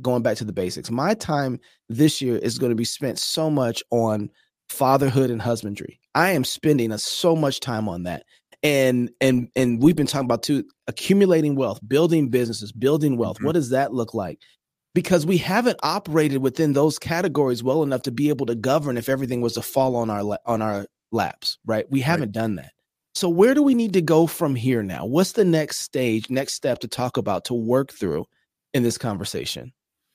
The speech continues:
Speaker 2: Yeah. So, um, you know, recently, one of the things I've, I've done is in my church, for example, I've been, I've been preaching on the, the, the adoption of a discipleship plan.
Speaker 1: Mm.
Speaker 2: Um,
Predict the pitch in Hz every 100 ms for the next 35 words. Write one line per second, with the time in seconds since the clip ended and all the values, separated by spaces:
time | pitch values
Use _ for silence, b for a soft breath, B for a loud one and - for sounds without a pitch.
0 | _ _ _ 127 120 131 117 117 - _
1 | _ _ 120 113 107 - _ _ _ _
2 | _ _ _ _ _ _ 135 123 151 151
3 | 127 123 120 117 113 101 - 113 104 110
4 | - 110 110 101 - 110 101 98 123 120
5 | - 110 107 98 101 104 101 104 101 -
6 | 104 104 107 107 - 104 101 101 98 107
7 | 101 - - 104 95 101 101 - 98 95
8 | 95 - 104 101 - 98 - - - _
9 | _ _ _ _ _ 151 143 107 107